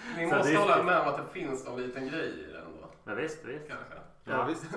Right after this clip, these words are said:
Speaker 2: Men jag har ju spelat med de faktiska gratis nybörjarlekarna nu med min tjej då i senaste veckan.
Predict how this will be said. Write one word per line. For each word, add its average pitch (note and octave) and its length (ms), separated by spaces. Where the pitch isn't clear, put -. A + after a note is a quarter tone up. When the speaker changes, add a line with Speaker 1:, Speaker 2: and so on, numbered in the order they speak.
Speaker 2:
Men A#2 100
jag C3 80
har E3 60
ju F3 60
spelat A#2+ 260
med G#2 100
de G#2 120
faktiska - 480
gratis G#2 400
nybörjarlekarna G#2 680
nu F#2+ 140
med F#2+ 160
min G2 100
tjej A2+ 240
då F#2 140
i F#2+ 40
senaste F#2+ 420
veckan. - 340